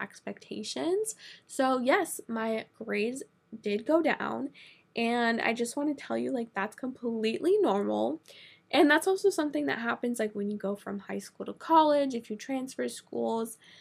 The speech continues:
that's just kind of a normal thing that happens, and please don't let that discourage you or freak you out.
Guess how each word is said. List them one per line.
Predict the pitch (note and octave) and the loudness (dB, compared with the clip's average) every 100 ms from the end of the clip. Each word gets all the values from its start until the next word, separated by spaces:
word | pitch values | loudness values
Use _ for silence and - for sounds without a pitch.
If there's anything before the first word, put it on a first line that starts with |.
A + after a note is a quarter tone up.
| _ _ | _ _
that's | A3+ B3 - | 2 2 0
just | C#4+ - | -8 -4
kind | A3 G#3+ | -4 -4
of | A3+ - | -6 -4
a | A3 | -4
normal | G#3+ G#3+ G#3+ A3+ - _ | -2 -4 -4 -6 -8 _
thing | A3+ A3+ A3+ | -8 -6 -6
that | - | -6
happens, | G#3 G3+ G#3 C4 C#4+ D4 | -8 -8 -6 -4 -4 -6
and | A#3+ | -8
please | - - D#4 E4 | -8 2 4 4
don't | F4+ | 0
let | - C4 | 0 -2
that | B3 - | -4 -6
discourage | - - G#3 G#3+ G#3+ | -8 -8 -4 -2 -2
you | A3+ - | -4 -4
or | G#3+ | -6
freak | - A3 G#3+ | -4 -6 -4
you | A3 | 2
out. | G#3 G#3 - | 2 2 0